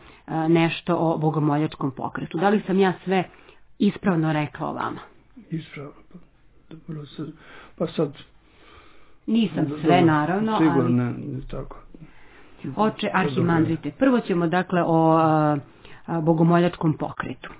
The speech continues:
Speaker 1: Hoćete nešto da nam kažete o duhovnim okvirima pojave bogomoljaca u srpskom narodu?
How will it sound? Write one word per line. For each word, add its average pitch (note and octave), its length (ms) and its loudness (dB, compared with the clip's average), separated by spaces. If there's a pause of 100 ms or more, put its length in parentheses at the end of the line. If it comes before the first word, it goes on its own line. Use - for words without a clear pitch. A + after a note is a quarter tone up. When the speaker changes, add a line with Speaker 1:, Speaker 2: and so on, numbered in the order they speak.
(280)
Speaker 1:
Hoćete C4 320 0
nešto G#3+ 300 0
da F3+ 100 0
nam E3 140 2
kažete F3+ 600 2 (300)
o F3 100 0
duhovnim E3+ 580 6
okvirima D3+ 540 4
pojave C#3 480 2 (120)
bogomoljaca D3+ 920 0
u D3 220 -6 (200)
srpskom C#3 360 -4
narodu? - 440 -10